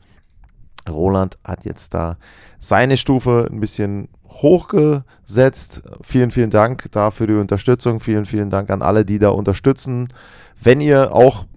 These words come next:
keine Ahnung, zu Weihnachten als Weihnachtsgeschenk oder so das Ganze machen wollt und mich da unterstützen wollt im Podcast, das könnt ihr machen.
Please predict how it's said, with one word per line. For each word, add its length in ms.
keine 200
Ahnung, 240
zu 160
Weihnachten 580
als 320
Weihnachtsgeschenk 720
oder 160
so 140
das 160
Ganze 260
machen 320
wollt 280
und 420
mich 260
da 100
unterstützen 640
wollt 160
im 80
Podcast, 500
das 120
könnt 180
ihr 80
machen. 320